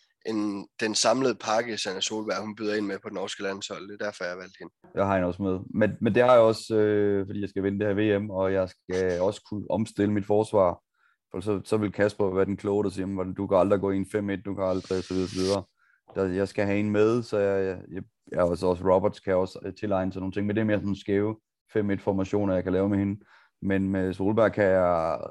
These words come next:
Speaker 2: imponere, og man har set til det her V M, at der er mange dårligere hold, som kommer langt,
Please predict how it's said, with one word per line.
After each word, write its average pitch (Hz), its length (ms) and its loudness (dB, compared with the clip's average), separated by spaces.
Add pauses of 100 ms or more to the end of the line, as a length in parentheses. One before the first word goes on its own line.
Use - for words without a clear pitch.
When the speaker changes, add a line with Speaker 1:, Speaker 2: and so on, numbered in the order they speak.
(320)
Speaker 2:
imponere, 95 500 2
og 85 80 2
man 95 120 2
har 92 120 4
set 120 500 2
til 98 140 0
det 104 120 4
her 104 100 4
V 95 320 0
M, 107 140 -6 (680)
at 104 180 -2 (140)
der 101 60 4
er 98 80 4
mange 110 460 4 (120)
dårligere 127 400 8
hold, 107 260 4 (300)
som 104 160 0
kommer 101 240 4
langt, 107 420 2